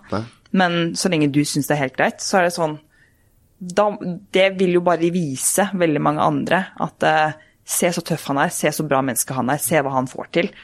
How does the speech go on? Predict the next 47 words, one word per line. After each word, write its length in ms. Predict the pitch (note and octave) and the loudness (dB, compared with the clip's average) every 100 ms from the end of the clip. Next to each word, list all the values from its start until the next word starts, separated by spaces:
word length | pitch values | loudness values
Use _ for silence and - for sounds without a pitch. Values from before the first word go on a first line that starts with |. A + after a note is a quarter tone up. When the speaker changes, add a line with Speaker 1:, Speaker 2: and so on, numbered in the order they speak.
| - _ - | -20 _ -4
Speaker 2:
Er 160 | C#3+ | -2
det 80 | C#3+ | -4
viktig 240 | D3 - | -6 -8
for 140 | - B2+ | 0 2
han 140 | D#3+ D#3+ | 2 0
med 140 | D3+ | 0
en 120 | D3 D3 | 2 0
tann 160 | D3+ | -2
som 240 | D#3+ D3+ C#3+ D3 | -2 -2 0 0
ville 160 | C#3+ | 0
vært 160 | C#3+ D#3 | -2 -2
veldig, 400 | D3+ E3 C3 C3+ | 0 2 2 2
veldig 220 | A#2+ B2+ | 2 0
viktig 240 | C#3 - D3+ | -4 -6 -2
for 160 | C#3+ | -2
de 80 | C#3 | -4
fleste? 240 | C#3 A#3 D4+ - _ _ _ _ _ _ _ _ _ _ _ _ - | -2 0 0 -6 _ _ _ _ _ _ _ _ _ _ _ _ -6
Speaker 1:
Ja, 60 | B2+ | -2
ikke 80 | G#3 | 0
Speaker 2:
Er 80 | |
Speaker 1:
sant. 60 | A#3 | 2
Speaker 2:
kanskje 200 | A3+ A3 | 2 2
ikke 120 | A3+ | 0
det. 60 | D#4 - _ _ _ - | 0 -4 _ _ _ -6
Speaker 1:
Nei. 140 | - C#3+ _ _ | -6 -6 _ _
Det, 140 | A#2+ A2 E2 G2 F#2 | 2 4 2 -2 2
det 80 | F#2+ | 2
jeg 280 | F2 E2 E2 - | 4 2 -2 -8
skulle 400 | - - - - | -10 -6 -4 -4
si 180 | - F2 | -4 -4
jeg 40 | |
har 60 | F2+ | -2
begynt 140 | F2+ - | -6 -6
å 60 | |
se 160 | - E2+ | -6 -6
på 160 | - - | -6 -6
i 40 | |
ettertid, 360 | G#2 - A2+ F#2+ | -6 -4 -2 0
for 80 | F2 | 2
jeg 80 | G#2+ | 4
er 60 | G#2 | 4
jo 60 | E2+ | 0
singel 520 | - A2 A2+ F2+ F2 | 0 0 0 -2 -2
og 80 | F2+ | -2
begynt 200 | F2+ - | -2 -2
å 20 | |
snakke 300 | F#2+ - G2+ | -4 -6 -6